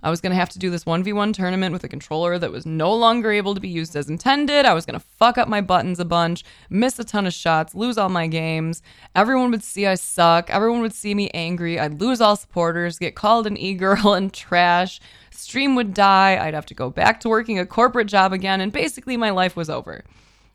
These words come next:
All of this happened within a split second, and the next thing I knew, I was roaring out the word, "Fuck!" And then I chucked the controller, kicked a hole in one of my walls, and then punched a hole in another.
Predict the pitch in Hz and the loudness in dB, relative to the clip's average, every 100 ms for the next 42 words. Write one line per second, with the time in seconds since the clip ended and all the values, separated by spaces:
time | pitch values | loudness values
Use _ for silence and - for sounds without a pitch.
0 | _ 220 285 359 247 262 247 226 226 196 | _ 4 6 6 6 2 4 2 2 0
1 | 175 170 170 - _ 208 220 226 - - | -2 -2 -8 -16 _ -4 -2 -2 -4 -4
2 | 247 233 - 180 170 165 185 185 196 208 | -4 -4 0 0 0 -4 -2 0 2 0
3 | - - 196 175 175 170 160 165 160 160 | 0 -4 -2 -2 -2 0 -2 -2 -4 -2
4 | 175 202 240 240 226 202 185 180 180 175 | 2 4 4 4 2 2 2 2 -2 0
5 | 170 165 _ _ _ 202 226 277 226 - | -2 -2 _ _ _ 4 6 6 4 0
6 | - - _ _ _ _ _ - 190 202 | -2 -20 _ _ _ _ _ -8 -2 0
7 | 190 175 - - 240 - 233 220 202 175 | -2 -4 -4 2 2 2 -8 -8 -4 0
8 | 170 170 170 - - - - _ _ _ | 2 0 -2 -4 -4 -4 -8 _ _ _
9 | - 170 - 269 214 170 190 - 185 202 | -8 -8 2 4 6 4 0 -4 -4 -2
10 | 226 180 165 156 139 175 180 _ _ _ | -2 -2 -4 -4 -4 -6 -8 _ _ _
11 | - 233 220 226 - 233 233 196 180 170 | 0 2 2 -2 -2 -2 -2 -4 -2 -2
12 | 160 156 151 139 - | -2 -4 -6 -10 -16